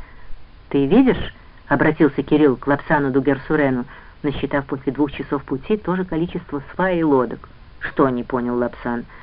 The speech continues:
наклоняясь к оконцу вездехода. "Вон там!" — нерешительно указал Кирилл на примерещившийся водоем, послушно повторявший повороты машины. "Так это мираж!" —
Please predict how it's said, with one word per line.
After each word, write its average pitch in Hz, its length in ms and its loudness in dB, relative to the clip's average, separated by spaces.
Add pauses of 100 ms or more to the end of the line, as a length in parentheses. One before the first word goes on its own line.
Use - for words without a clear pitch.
(120)
наклоняясь 139 460 0
к - 100 -8
оконцу 127 360 -4
вездехода. 123 520 -6
"Вон 151 200 2
там!" — 131 280 4 (600)
нерешительно 143 560 0
указал 135 340 0
Кирилл 180 400 4 (240)
на 139 180 -2
примерещившийся 143 1120 2 (200)
водоем, 147 800 6 (300)
послушно 139 720 0 (220)
повторявший 151 640 -2
повороты 135 460 -2
машины. 131 500 -4 (260)
"Так - 140 -2
это 151 180 4
мираж!" — 208 500 8